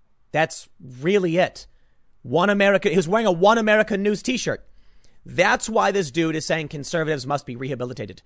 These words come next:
Because One America News, with a m-, moderately small viewership, is offensive.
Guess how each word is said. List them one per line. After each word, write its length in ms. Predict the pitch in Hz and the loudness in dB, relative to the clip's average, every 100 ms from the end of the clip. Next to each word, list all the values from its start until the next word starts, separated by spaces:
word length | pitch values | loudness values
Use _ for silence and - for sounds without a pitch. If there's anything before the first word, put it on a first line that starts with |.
| _ _ - | _ _ -10
Because 320 | - 165 196 135 | -6 0 0 2
One 220 | 185 262 | 2 2
America 360 | 262 262 254 | 4 2 2
News, 460 | 214 151 147 220 - | 0 0 -2 -4 -6
with 180 | 202 220 | -6 -2
a 180 | 392 339 | 0 0
m-, 440 | - - - 226 247 | -2 -16 -10 -10 -6
moderately 680 | 226 240 349 320 285 254 | -4 0 0 2 0 0
small 720 | 311 - - 220 196 208 277 | -4 -4 -4 2 6 6 4
viewership, 680 | 269 240 294 240 - 202 214 - - - - - - | 0 -2 0 -2 0 0 0 -4 -20 -20 -20 -20 -8
is 120 | 120 | -6
offensive. 840 | 123 - 170 175 123 120 - - | -6 -4 -2 -2 -4 -8 -10 -18